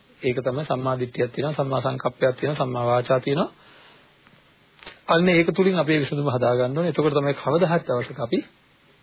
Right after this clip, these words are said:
චක්කු කර්ණී, ඥාන කර්ණී, උපසමාය, අභිඥාය කියන ආකාරයට ජීවිතේ නිවැරදි වෙන-, වෙනසකට එන්නේ. නිවැරදිම වෙනසකට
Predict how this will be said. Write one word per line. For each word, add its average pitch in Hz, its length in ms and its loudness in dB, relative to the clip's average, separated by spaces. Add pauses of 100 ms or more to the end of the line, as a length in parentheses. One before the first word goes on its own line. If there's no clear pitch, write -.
(600)
චක්කු 123 280 -6
කර්ණී, 131 360 0
ඥාන 120 240 -4
කර්ණී, 120 360 -6
උපසමාය, 127 460 -6
අභිඥාය 123 500 -8
කියන 127 160 -10
ආකාරයට 120 480 -6 (880)
ජීවිතේ 127 380 -2
නිවැරදි 127 380 -4
වෙන-, 127 180 -6
වෙනසකට 117 420 -6 (1120)
එන්නේ. - 300 -8
නිවැරදිම 120 600 -4
වෙනසකට 143 580 -2